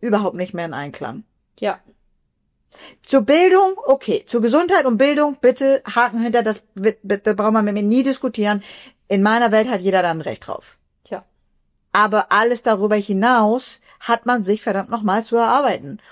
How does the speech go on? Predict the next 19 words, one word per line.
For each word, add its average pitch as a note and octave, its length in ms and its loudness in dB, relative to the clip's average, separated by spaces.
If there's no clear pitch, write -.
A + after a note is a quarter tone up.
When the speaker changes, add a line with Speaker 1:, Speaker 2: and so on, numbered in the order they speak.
Speaker 1:
Und G3+ 260 0
nicht B3 360 0
andere G#3 500 -2
arbeiten, G3 480 0
dass F#3 260 -4
ich B3+ 420 -6
das G#3 320 0
dann, G3 300 0
also F3+ 200 -6
andere G#3 340 0
arbeiten G#3+ 480 2
und, G3+ 340 -4
und G3+ 200 0
ich - 160 -10
kann G#3+ 180 -4
das G3+ 160 -2
mal G#3 160 2
gechillt G3+ 320 0
mitmachen. D#3+ 540 -4